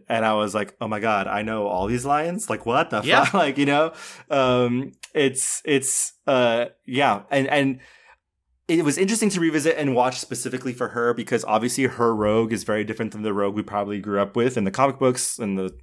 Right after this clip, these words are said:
Speaker 1: T V show. Um, so yeah, and, and, and also doing this episode,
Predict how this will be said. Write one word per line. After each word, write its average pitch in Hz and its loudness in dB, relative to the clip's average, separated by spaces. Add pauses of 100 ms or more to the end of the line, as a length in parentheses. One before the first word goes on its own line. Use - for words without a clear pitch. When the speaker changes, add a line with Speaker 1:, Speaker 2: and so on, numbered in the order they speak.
(140)
Speaker 1:
T 104 -8
V 135 0
show. 120 4 (420)
Um, 107 2 (540)
so 180 0
yeah, 196 2
and, 151 2
and, 190 0
and 269 2
also 208 2
doing 196 -2
this 196 2
episode, 185 0